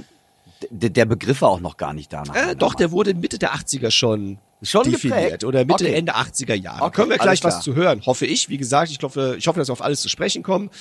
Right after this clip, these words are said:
Speaker 2: Und wie gesagt, wir haben uns einen Experten mit ins Boot geholt. Das ist der Jonas Schütz. Der Jonas hat, ähm,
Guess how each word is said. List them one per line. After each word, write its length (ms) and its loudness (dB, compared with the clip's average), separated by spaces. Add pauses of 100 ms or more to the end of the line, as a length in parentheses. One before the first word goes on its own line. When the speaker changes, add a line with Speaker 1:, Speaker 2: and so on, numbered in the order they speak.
(340)
Speaker 2:
Und 200 6
wie 80 -2
gesagt, 220 0
wir 80 4
haben 100 6
uns 140 -2
einen 180 0
Experten 680 -2
mit 140 -6
ins 160 -10
Boot 300 -6
geholt. 240 -2
Das 100 -4
ist 120 -6
der 60 -2
Jonas 540 -2
Schütz. 400 0 (280)
Der 60 2
Jonas 540 4 (300)
hat, 380 2
ähm, 500 4